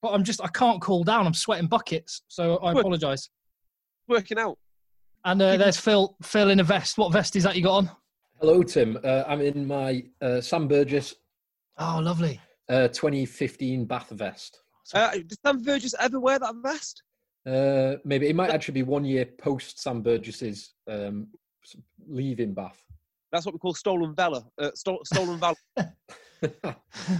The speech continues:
Speaker 1: I tell you what, um, just, just one quick one.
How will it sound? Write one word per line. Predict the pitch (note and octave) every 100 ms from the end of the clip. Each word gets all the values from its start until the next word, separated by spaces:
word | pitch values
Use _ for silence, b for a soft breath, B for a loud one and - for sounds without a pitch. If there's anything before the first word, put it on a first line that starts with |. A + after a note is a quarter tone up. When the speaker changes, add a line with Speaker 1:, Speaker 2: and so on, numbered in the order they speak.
| E3 B B B B
Speaker 1:
I | E3+
tell | B3
you |
what, | G3+ G#3 G#3+
um, | A3 A3 _ _ _ F#3
just, | C4+ -
just | C#4
one | C4+ B3+
quick | - B3+
one. | E3 C#3